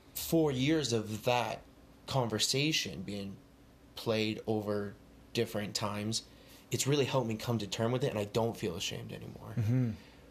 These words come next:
Speaker 1: But yeah, there is that stigma where it's like, "I don't wanna know, 'cause what if, what if I feel is weird,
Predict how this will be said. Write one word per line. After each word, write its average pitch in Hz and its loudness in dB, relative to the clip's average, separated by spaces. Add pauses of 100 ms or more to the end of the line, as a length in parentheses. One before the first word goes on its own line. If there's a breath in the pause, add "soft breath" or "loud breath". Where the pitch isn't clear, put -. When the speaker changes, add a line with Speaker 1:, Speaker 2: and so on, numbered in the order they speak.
(140)
Speaker 1:
But 123 4
yeah, 117 2
there 110 2
is 113 0
that 104 0
stigma 110 0
where 107 0
it's 104 -6
like, - -8
"I - -6
don't 135 0
wanna 110 0 (260)
know, 123 -6
'cause - -10
what 120 0
if, 117 -6 (540)
what 120 -4
if - -6
I 123 -2
feel 123 0
is 113 -2
weird, 120 0